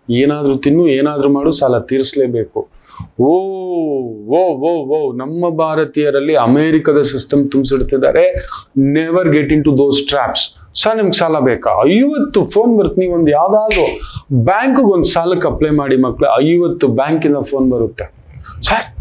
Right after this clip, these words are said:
ನಾನು ಬಂದು Bajaj ಫೈನಾನ್ಸಿಂದ ಸರ್, sir, ನಾನು ಬಂದು ಇವರಿಂದ ಸರ್, sir, ನಾನು ಇವರಿಂದ ಸರ್" ಅಂತ ಎಷ್ಟು ಜನ phone ಮಾಡ್ತಾರೆ ನೋಡಿ. ನೀವು ಸುಮ್ನೆ ಒಂದು ಬ್ಯಾಂಕ್ಗೆ, ನಿಮ್ಮ ಬ್ಯಾಂಕ್ಗೆ ನೀವು ಸುಮ್ನೆ ಸಾಲಕ್ಕೆ apply ಮಾಡಿ,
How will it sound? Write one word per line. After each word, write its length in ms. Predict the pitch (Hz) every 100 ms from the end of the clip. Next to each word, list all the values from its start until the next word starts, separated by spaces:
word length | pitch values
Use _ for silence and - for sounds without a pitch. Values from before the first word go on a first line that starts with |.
| - _ 170
ನಾನು 260 | 180 170
ಬಂದು 280 | 170 185 160
Bajaj 300 | 139 175 190
ಫೈನಾನ್ಸಿಂದ 500 | - 170 156 143 131
ಸರ್, 560 | 120 202 - - - -
sir, 320 | - 233 202
ನಾನು 220 | 165 151
ಬಂದು 240 | 151 143
ಇವರಿಂದ 400 | 127 165 180 165
ಸರ್, 680 | 127 - 190 208 - - -
sir, 280 | - 247 226
ನಾನು 200 | 175 156
ಇವರಿಂದ 300 | 180 196 175
ಸರ್" 200 | 151 156
ಅಂತ 160 | 139
ಎಷ್ಟು 720 | 131 127 190 214 - - 269 233
ಜನ 300 | 220 214 214
phone 220 | 196 190
ಮಾಡ್ತಾರೆ 400 | 170 165 156 143
ನೋಡಿ. 220 | 139 147
ನೀವು 240 | 185 233
ಸುಮ್ನೆ 640 | - 214 254 233 - - - -
ಒಂದು 520 | 139 190 233 254 269 233
ಬ್ಯಾಂಕ್ಗೆ, 480 | 233 220 196 180
ನಿಮ್ಮ 300 | 170 196 240
ಬ್ಯಾಂಕ್ಗೆ 480 | 202 180 240 254 247
ನೀವು 120 | 220
ಸುಮ್ನೆ 300 | 175 190 196
ಸಾಲಕ್ಕೆ 420 | 170 170 165 175 139
apply 240 | - 139
ಮಾಡಿ, 260 | 127 98